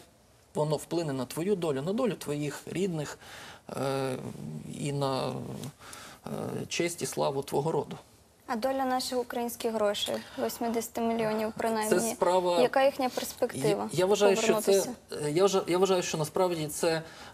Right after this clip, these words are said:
Speaker 1: е, це, е, справа не тільки нас, тут сидячих в, в студії, і тих журналістів, які разом з нами розслідували. Звичайно, би дуже хотілося, щоб українське суспільство до цього ставилося, ну, більш жвавіше, адекватніше. Мені здається, що,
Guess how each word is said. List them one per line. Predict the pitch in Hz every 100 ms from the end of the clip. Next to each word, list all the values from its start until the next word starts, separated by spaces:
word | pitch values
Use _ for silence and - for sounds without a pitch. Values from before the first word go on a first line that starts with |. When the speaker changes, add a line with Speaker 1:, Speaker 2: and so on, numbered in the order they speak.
| -
Speaker 1:
е, | 135
це, | 135 160 151 - - -
е, | - 147 143 139 139 - - -
справа | - - 160 156 147
не | 151
тільки | 160 147
нас, | 143 131 127
тут | - 143
сидячих | - 135 131 - 135 -
в, | -
в | 131
студії, | - 196 180 151 139
і |
тих | 143 165
журналістів, | 143 143 156 156 151 143
які | 139 147
разом | 135 147
з | 143
нами | 151 143
розслідували. | 151 - 202 185 151 135 131 - - - -
Звичайно, | 143 196 202
би | 175
дуже | 147 151 190 165
хотілося, | - 170 170 156 147
щоб | - -
українське | 156 160 165 147
суспільство | - - 156 147 139
до | 135
цього | - 147
ставилося, | 131 - 139 131 135 - 151 - - - -
ну, | 147
більш | 139 147 139
жвавіше, | 143 165 165 143 - 135
адекватніше. | 135 135 143 - - -
Мені | - 156
здається, | 156 156 160 156 139
що, | - 143